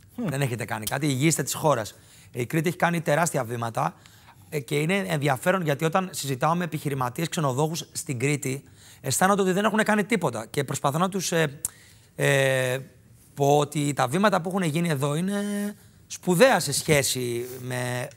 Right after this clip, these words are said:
Speaker 2: με αυτό που έχει γίνει σε άλλες, σε άλλες, του-, σε άλλους σπουδαίους τουριστικούς προορισμούς. Ακούστε, υπάρχει μια συζήτηση περί μονοκαλλιέργειας τουρισμού που εμένα προσωπικά με κουράζει, γιατί δεν οδηγεί πουθενά,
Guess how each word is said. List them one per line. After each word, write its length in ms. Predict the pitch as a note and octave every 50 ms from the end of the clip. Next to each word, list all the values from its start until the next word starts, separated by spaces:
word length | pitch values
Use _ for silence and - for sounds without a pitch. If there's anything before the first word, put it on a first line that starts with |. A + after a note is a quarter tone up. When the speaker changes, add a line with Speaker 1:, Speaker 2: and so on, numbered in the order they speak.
| - - - - - - - - - - - - - - -
Speaker 2:
με 140 | - B2+ C3+
αυτό 280 | C3 - - - D3
που 140 | C3 - C#3
έχει 140 | C3+ A#2 A#2
γίνει 220 | A#2+ B2 C3 B2
σε 140 | A#2 - B2+
άλλες, 440 | B2 B2 B2 A#2+ A2+ - - - - -
σε 200 | - - - B2
άλλες, 420 | A#2+ A#2+ A#2+ A#2 A2 - - - - - - - _ - _ _
του-, 140 | - B2+ B2 -
σε 140 | - - C3
άλλους 240 | B2+ B2 G#2 - - -
σπουδαίους 400 | - - D3+ B2 B2+ C3+ B2+ -
τουριστικούς 340 | - A#2 - - - C3
προορισμούς. 460 | - - B2+ B2 A#2 A2+ A2+ G#2+ - - - - - - - - - - - - - - - - - - - -
Ακούστε, 300 | - - - - - - - _ - - - - - _ _ _ -
υπάρχει 400 | - B2+ - D#3 D#3+ D3+ - E3
μια 160 | D#3 D#3+ D#3+
συζήτηση 320 | C3+ B2+ B2+ D3+ D3 -
περί 160 | - F3 D3+ C#3
μονοκαλλιέργειας 680 | C#3+ C#3 C3+ C3 - C3 C3 C3+ C#3+ C#3 C#3 C#3+ C#3
τουρισμού 600 | - C3+ C3+ C3 A2+ B2+ C#3 C#3 C#3+ C#3+ C#3+ C3+
που 180 | C3+ C#3 C#3+ D3+
εμένα 240 | D#3 D3 D3 D#3 D#3
προσωπικά 360 | D3 C#3+ - A#2+ C3 - D3+
με 80 | C#3+
κουράζει, 380 | C3+ B2+ C3 B2+ C#3 C#3+ C3 B2
γιατί 420 | B2+ C3 B2 C#3 C#3 C#3 C#3+ C3+ C#3
δεν 200 | C3+ B2+ C#3+ C#3+
οδηγεί 280 | C#3+ C3 B2+ B2 C3
πουθενά, 520 | C3 - C3 A#2+ A#2+ A2 A2+ B2 B2+ C3+